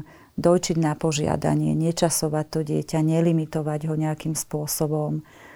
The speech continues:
Možno sa aj prestriedať, vyvetrať, e, zmeniť miestnosť, zmeniť človeka, ktorý aj v rámci tej rodiny, e, vie pomôcť a, a,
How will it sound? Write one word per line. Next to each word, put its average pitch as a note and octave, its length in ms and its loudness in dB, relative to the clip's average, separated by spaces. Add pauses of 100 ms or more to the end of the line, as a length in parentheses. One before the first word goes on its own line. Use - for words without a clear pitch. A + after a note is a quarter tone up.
(520)
Možno F3 320 4
sa - 240 4
aj E3 160 4
prestriedať, D#3+ 840 4 (180)
vyvetrať, D#3+ 800 6
e, - 160 2
zmeniť F3 880 4
miestnosť, F3+ 640 6
zmeniť F3 360 6
človeka, E3+ 520 4
ktorý E3 560 4 (420)
aj E3+ 140 4
v E3 80 4
rámci E3 300 6
tej E3 260 6
rodiny, E3 480 6 (240)
e, - 40 2 (1400)
vie E3 240 4
pomôcť E3 720 4
a, D#3 300 2
a, D#3 140 0